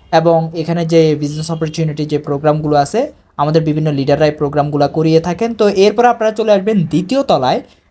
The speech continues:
দ্বিতীয় তলায় এস-, আসলেই আমাদের যে মেইন হেড অফিস যেটা, আহ, সেই হেড অফিসটা অর্থাৎ ইনফরমেশন ডেস্ক সহকারে সব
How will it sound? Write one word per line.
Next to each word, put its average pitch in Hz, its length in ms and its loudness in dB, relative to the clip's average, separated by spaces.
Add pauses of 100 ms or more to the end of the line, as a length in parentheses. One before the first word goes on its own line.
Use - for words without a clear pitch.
দ্বিতীয় 185 280 2
তলায় 240 260 2
এস-, 208 300 -2
আসলেই 226 540 -2
আমাদের 165 420 -2
যে 156 140 0
মেইন 156 320 -2 (400)
হেড 165 140 4
অফিস 202 260 0
যেটা, 143 280 0
আহ, 160 440 -2 (360)
সেই 196 240 2
হেড 180 120 2
অফিসটা 185 360 0
অর্থাৎ 160 340 -4
ইনফরমেশন 160 720 -4
ডেস্ক 139 200 0
সহকারে 151 380 -4
সব 156 160 -4